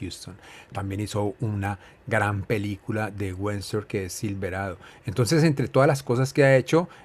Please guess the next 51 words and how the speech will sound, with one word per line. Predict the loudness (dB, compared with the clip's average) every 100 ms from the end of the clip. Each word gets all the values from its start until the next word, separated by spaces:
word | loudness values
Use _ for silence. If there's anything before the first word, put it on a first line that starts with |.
| -4
eh, | 0 2 0 -2
creo | -4 -2
que | -2
es | -2
uno | -2 0
de |
los | -2 -2
personajes | -4 -2 -2 -2
interesantes | -2 -2 -4 -2 -2 -2 -4 -6 -20 -20 _
que, | -2 -2 -2 -6
que, | -4 -4 -6
que | -8
tiene | -4 -2 0
la | 0
cinematografía | -2 -4 -6 -6 -4 -6 -6 -4 -2
en | -2 -4
los | -8
Estados | -10 -8 -4 -4 -4
Unidos. | -6 -6 -6 -6
Y |
bueno, | -8 -4 -4
mira, | -2 -2 -2
mira, | -4 -6 -4
mira | -4 -4 -4
su, | -2 -4 -6 -20 -16 -2
todo | 2 2
lo | 2
que | 0
ha, | -4 -2
lo | -4 -2
que | -4
ha |
escrito | -4 -2 0 0 0
y | -4
lo | -4
que | -4
ha |
dirigido. | -4 -4 0 2 2 -2 -20 -4
Y | -2
esta | -2 -2 -4
película, | -6 -4 -4
Body | -2 -4 -2
Hit, | -4 -6
bueno, | -6 -6 -8 -12
es | -10
un, | -10 -10
es | -8
un | -8 -6
peliculón, | -6 -6 -6 -8 -8
te | -10
digo. | -10 -10 -12